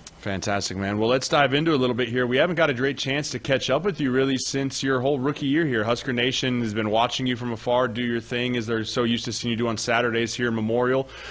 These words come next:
But how was rookie year for you? Kinda walk us through that a little bit.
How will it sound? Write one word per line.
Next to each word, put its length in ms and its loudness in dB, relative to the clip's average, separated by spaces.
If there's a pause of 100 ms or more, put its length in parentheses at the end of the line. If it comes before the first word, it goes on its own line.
(160)
But 240 2
how 180 4
was 320 0
rookie 300 -2
year 240 0
for 180 -6
you? 160 -2
Kinda 220 -2
walk 260 0
us 140 -4
through 180 0
that 160 0
a 60 -2
little 160 -2
bit. 260 -6